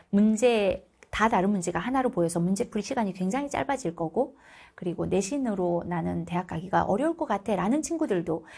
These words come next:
의외의 성적을 받는다거나 또는 이걸 빌미로, 이 내신을 빌미로 수투를 든든하게 장착함으로써 일 년 동안 수능 공부하기가 쉬워질 거야.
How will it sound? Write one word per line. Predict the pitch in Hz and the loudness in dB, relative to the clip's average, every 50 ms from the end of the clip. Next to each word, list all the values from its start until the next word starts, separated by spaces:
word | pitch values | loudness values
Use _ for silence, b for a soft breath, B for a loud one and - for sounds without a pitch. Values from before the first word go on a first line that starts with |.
| B B - | B B 4
의외의 | 214 247 254 294 349 392 381 | 6 8 10 10 8 8 6
성적을 | 339 - 320 311 294 269 269 | 4 0 -2 -2 -2 -2 -2
받는다거나 | 175 180 170 180 208 208 180 - - 151 156 165 170 170 | 0 0 0 2 2 2 0 -2 -2 -2 -2 -2 -2 0
또는 | - 247 220 220 202 - | 2 2 4 2 2 2
이걸 | 208 196 247 226 226 | 4 4 4 4 4
빌미로, | 214 233 269 302 311 277 - - - B B B B B B B | 2 2 4 4 2 2 0 -2 -6 B B B B B B B
이 | - 233 | 2 4
내신을 | 214 185 196 208 - 285 285 285 - | 6 6 6 6 6 4 2 2 2
빌미로 | - 202 214 214 226 208 220 - 175 B B B B B B B | 2 2 2 2 2 2 0 -2 -6 B B B B B B B
수투를 | - - - 349 - - - 359 330 294 226 - - - - 180 208 208 208 | -4 -2 -2 -2 -2 0 2 4 4 4 4 0 -2 -4 -2 0 2 2 2
든든하게 | - 190 202 220 285 330 220 180 - 180 | 2 2 4 4 4 4 2 2 -2 -4
장착함으로써 | 175 - 170 170 180 185 - - 170 165 170 165 160 - - - | -4 -4 -4 -4 -6 -6 -6 -6 -6 -4 -4 -6 -6 -6 -6 -6
일 | - 233 277 | -4 -2 -2
년 | 277 269 240 226 | -2 -4 -4 -4
동안 | - 180 180 175 | -4 -4 -2 -4
수능 | 220 - 330 359 370 330 | -4 -4 -4 -2 -2 -4
공부하기가 | - - 180 175 151 160 - - - - | -4 -6 -6 -6 -6 -8 -10 -10 -10 -8
쉬워질 | - - - 277 262 - - - | -8 -6 -6 -8 -8 -10 -12 -16
거야. | - - - | -20 -20 -20